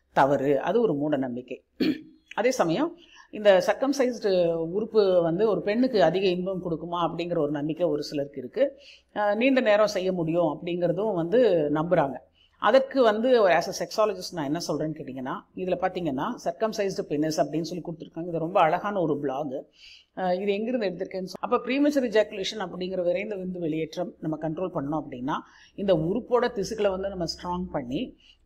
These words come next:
மூளையில வந்து அதற்கு உண்டான பதிவுகளை வந்து நம்ம மாத்தி ஒரு எபிலிட்டி கொண்டு வரதுல தான் அந்த ப்ரீமெச்சூர் எஜாக்குலேஷன் கண்ட்ரோல் ஆகும் அப்படிங்கிறதையும் நான் சொல்லிக்க விரும்புறேன். So இப்ப இதுல முடிவு என்ன? சர்க்கம்சிஷன்ங்கிறது கட்டாயம் இல்லை.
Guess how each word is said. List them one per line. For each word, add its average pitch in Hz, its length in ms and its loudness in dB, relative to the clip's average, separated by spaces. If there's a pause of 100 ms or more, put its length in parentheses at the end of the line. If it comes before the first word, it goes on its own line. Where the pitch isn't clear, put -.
மூளையில 269 380 6
வந்து 214 200 4
அதற்கு 190 320 4
உண்டான 190 380 -2
பதிவுகளை 185 440 0
வந்து 165 240 -2
நம்ம 165 200 -2 (760)
மாத்தி 165 680 -2 (120)
ஒரு 170 180 -4
எபிலிட்டி 214 440 0
கொண்டு 190 300 0
வரதுல 165 280 2
தான் 196 160 -4
அந்த 160 160 -2
ப்ரீமெச்சூர் 165 360 -6
எஜாக்குலேஷன் 147 480 -8
கண்ட்ரோல் 147 320 -6
ஆகும் 135 360 -8
அப்படிங்கிறதையும் 143 400 -10
நான் 226 200 -6
சொல்லிக்க 147 260 -4
விரும்புறேன். 123 380 -12 (440)
So 220 140 -8
இப்ப 220 80 4
இதுல 220 200 2
முடிவு 214 240 2
என்ன? 185 420 0 (360)
சர்க்கம்சிஷன்ங்கிறது 165 960 -2
கட்டாயம் 156 600 -4
இல்லை. 151 460 2